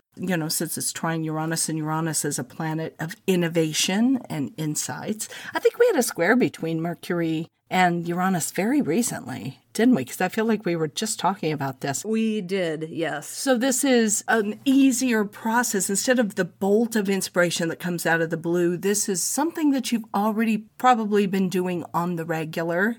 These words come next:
Speaker 2: Okay.
Speaker 1: One of the Sabian symbols here is Uranus at eleven Taurus, which is a woman sprinkling flowers.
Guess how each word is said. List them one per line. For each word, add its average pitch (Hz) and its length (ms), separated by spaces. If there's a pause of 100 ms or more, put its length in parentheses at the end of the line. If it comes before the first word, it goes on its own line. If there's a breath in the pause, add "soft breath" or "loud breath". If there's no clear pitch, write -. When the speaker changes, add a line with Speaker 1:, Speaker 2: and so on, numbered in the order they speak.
Speaker 2:
Okay. 226 500
Speaker 1:
One 254 160
of 269 80
the 269 60
Sabian 247 560
symbols 226 500
here 214 460
is 185 320
Uranus 175 500
at 170 80
eleven 165 440
Taurus, 180 380
which 165 160
is 156 120
a 170 40
woman 170 300
sprinkling 180 480
flowers. 170 640